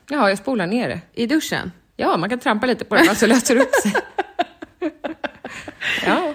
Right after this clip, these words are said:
Speaker 2: Jag tänker att det fastnar någonstans då till slut.
Speaker 1: Okej.
Speaker 2: Ja, att det blir stopp i avloppet.
Speaker 1: Mm.
Speaker 2: Ja. Nej, men det var det.
Speaker 1: Mm.
Speaker 2: Jag ville kolla med dig bara.
Speaker 1: Det är skönt att vi gör samma.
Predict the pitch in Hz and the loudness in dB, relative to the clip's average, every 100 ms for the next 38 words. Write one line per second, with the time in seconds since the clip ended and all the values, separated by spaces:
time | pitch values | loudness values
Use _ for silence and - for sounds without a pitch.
0 | - 220 233 254 240 240 220 247 233 - | 0 0 4 4 2 -2 2 2 2 0
1 | 262 185 170 160 180 160 165 175 165 - | 2 2 2 0 0 -4 -6 -6 -8 -8
2 | - - - 285 226 - _ - 175 160 | -14 -10 -4 -2 -4 -14 _ -4 -2 -4
3 | - _ _ _ 208 196 202 208 208 208 | -8 _ _ _ -12 -6 -4 -2 -2 2
4 | 196 196 220 208 - - - 233 233 277 | 2 4 2 0 -4 -6 2 4 4 0
5 | - _ - 180 - _ - - - - | -10 _ -6 -6 -6 _ -20 -20 -12 -4
6 | 262 285 277 320 311 311 240 175 - - | -2 -2 -2 0 2 4 4 4 -2 -6
7 | 233 262 - 240 233 226 208 208 240 220 | -4 -4 -4 -4 -2 0 -2 -2 -2 0
8 | 240 208 180 180 101 180 _ - 254 294 | 0 -2 -2 0 -2 -4 _ -14 -2 0
9 | 277 240 220 208 208 220 202 196 | 0 -2 -2 -2 -2 -2 0 0